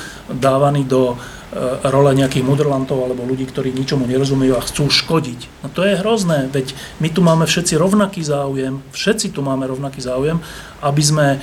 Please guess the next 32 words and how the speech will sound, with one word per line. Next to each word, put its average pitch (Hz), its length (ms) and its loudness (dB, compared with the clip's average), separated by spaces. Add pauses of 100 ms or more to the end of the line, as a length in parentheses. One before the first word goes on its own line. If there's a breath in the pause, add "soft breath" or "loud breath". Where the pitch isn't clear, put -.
(380 loud breath)
e, 135 240 -4
ten 131 160 2
vírus 147 240 2
po-, 147 160 -6
e, 135 320 -6
porazili 147 560 2
a 139 240 -2
aby 131 240 2 (520 loud breath)
tu 131 160 -6
čo 135 160 0
najmenej 147 480 2
ľudí 139 240 0
bolo, 131 360 2
e, - 600 -10
ťažko 143 320 -2
chorých 160 360 0
a 131 200 -2 (240)
úplne 143 320 0
najmenej, 139 440 4
aby 131 120 2
zomrelo. 143 720 0 (880 loud breath)
To 139 60 -2
máme 143 180 -2
všetci, 165 480 0
vrátane 156 480 4
tých 139 240 -2
vedcov, 156 560 0
spoločný 190 720 2
záujem. 139 480 0 (480 loud breath)
A 131 160 -2 (240)
to, 185 240 6
že 165 400 2